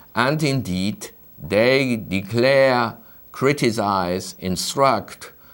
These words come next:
very similar rules in international and in non-international armed conflict. Now, let's come to a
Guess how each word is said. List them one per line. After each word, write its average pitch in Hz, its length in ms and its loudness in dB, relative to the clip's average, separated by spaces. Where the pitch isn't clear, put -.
very 127 380 4
similar 71 640 -4
rules 92 680 0
in 76 180 -8
international 76 840 -6
and 78 460 -6
in 90 160 -2
non-international 78 1200 -6
armed 69 280 -8
conflict. - 680 -4
Now, 151 500 4
let's 165 340 2
come 123 440 2
to 110 360 0
a 92 240 4